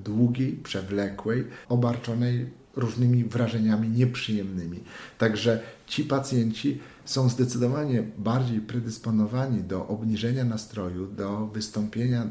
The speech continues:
depresji i jest to notowane w badaniach klinicznych, dlatego też powinni być też objęci szczególną opieką psychologiczną, psychiatryczną.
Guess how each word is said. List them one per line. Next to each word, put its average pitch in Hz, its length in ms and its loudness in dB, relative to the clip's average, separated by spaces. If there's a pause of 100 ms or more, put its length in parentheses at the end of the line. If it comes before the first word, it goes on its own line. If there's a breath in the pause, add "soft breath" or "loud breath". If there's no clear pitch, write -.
depresji 92 760 -2 (880 loud breath)
i 156 440 0 (220)
jest 135 280 2
to 143 80 -4
notowane 135 540 -2
w 127 100 -4
badaniach 139 440 0
klinicznych, 95 560 -4
dlatego 104 400 -2
też 117 320 -6
powinni 123 460 2
być 120 220 -4
też - 460 -2
objęci 113 580 -2
szczególną 120 600 -2
opieką 95 380 -4
psychologiczną, 110 920 -2
psychiatryczną. 120 880 -4